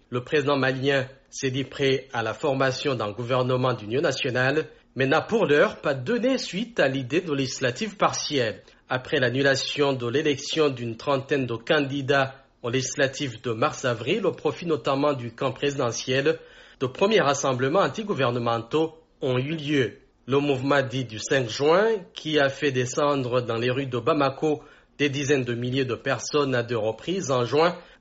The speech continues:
appelle à un nouveau rassemblement contre le président Keïta vendredi.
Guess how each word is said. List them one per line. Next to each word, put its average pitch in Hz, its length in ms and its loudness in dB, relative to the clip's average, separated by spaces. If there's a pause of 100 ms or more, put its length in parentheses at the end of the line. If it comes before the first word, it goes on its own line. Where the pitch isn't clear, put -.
appelle 156 680 2
à 135 60 -4
un 127 140 0
nouveau 123 240 2
rassemblement 127 720 0
contre 123 320 -6
le - 100 -4
président 127 500 -2
Keïta 120 440 -2
vendredi. 131 640 0